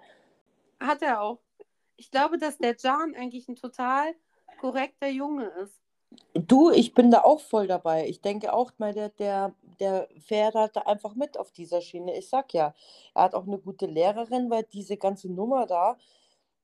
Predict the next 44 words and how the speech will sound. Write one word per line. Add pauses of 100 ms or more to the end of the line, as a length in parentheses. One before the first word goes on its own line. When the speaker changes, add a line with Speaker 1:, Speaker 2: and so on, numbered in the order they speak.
(120)
Speaker 2:
wegen
diesem
Gerotze
in
dem
Bad,
das
ist
doch
alles
inszeniert
gewesen.
Ich
weiß
nicht,
wie
man
da (760)
so
ein
Fass
aufmachen
kann. (320)
Dass
man
vielleicht
davon
genervt
ist,
weil
man
das
nicht
gern
hört.
Das
ist
genauso
wie, (720)
wenn
einer
an
der
Tafel